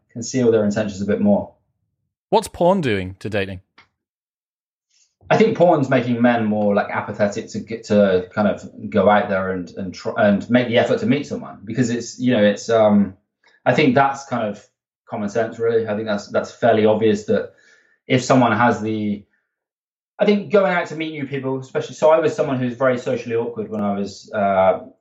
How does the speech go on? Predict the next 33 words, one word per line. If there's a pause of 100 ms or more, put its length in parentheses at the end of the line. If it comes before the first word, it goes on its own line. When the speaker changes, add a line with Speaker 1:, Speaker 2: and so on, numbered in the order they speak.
(160)
Speaker 1:
so
from,
like,
seventeen
till
about (280)
twenty-two, (220)
I
didn't
have
a
girlfriend.
I
lived
in,
in
the
countryside, (720)
had,
like,
a
lot
of
social
anxiety, (380)
was
very,
um, (760)
I
wouldn't
say
introverted,
shy.